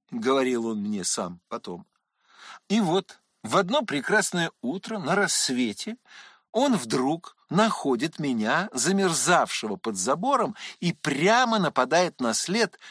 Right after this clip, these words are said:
богатейшего, по его мнению, дела. Все дело оказалось в моем вранье, когда я оттаял тогда у него на квартире.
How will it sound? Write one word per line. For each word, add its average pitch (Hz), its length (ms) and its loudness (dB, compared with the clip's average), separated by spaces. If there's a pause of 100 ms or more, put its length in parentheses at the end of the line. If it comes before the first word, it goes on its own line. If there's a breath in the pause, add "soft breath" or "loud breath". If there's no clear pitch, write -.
(120 loud breath)
богатейшего, 175 1600 0
по 214 80 0
его 131 300 0
мнению, 98 540 -6 (120)
дела. 95 520 -2 (800)
Все - 300 -2
дело 135 360 -2
оказалось 120 600 -2
в - 20 -4
моем 117 400 -2
вранье, 113 880 -4 (260 loud breath)
когда 113 320 -2
я 117 240 0
оттаял 110 580 -2
тогда 104 440 -2
у 95 80 -4
него 101 280 -4
на 85 100 -10
квартире. - 580 -10